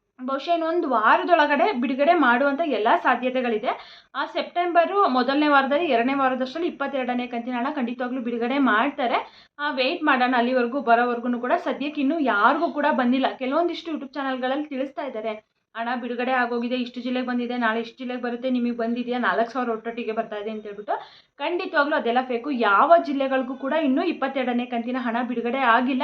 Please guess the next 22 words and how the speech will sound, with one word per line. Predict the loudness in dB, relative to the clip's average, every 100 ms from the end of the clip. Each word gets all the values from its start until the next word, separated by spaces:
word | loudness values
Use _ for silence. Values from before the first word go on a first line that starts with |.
| 0
ಯಾವ | 4 4 4 4
ಫಲಾನುಭವಿಗಳಿಗೂ | 2 2 0 -2 -2 -4 -4
ಕೂಡ | -2 -2
ಹಣ | 0 0
ಬಂದಿಲ್ಲ. | 0 2 0 -2 0 0 0 -14 -20 _
ಮೊನ್ನೆ | -2 0 2
ಬಂದಿರೋದನ್ನ | 4 4 4 2 0 -2
ಕೆಲವೊಂದಿಷ್ಟು | 0 0 0 -4
ಜನ | -2 0
ಬಿಡುಗಡೆ | 0 0 2
ಆಗಿದೆ | 4 4 2 0 0
ಅಂತೆ, | 0
ಆಗಿದೆ | 2 2 2 -2
ಅಂತೆ | -2 -2
ಅಂತ | -4
ಹೇಳ್ಬಿಟ್ಟು | -6 -8 -6
ಕೇಳ್ತಾ | -6 -2
ಇದ್ರು. | -4 -2
ಅದು | -2 -2 -4 -8 _ _
ಇಪ್ಪತ್ತೊಂದನೇ | -14 0 2 4 2 4 2
ಕಂತಿನ | 2 0 0
ಹಣ | 2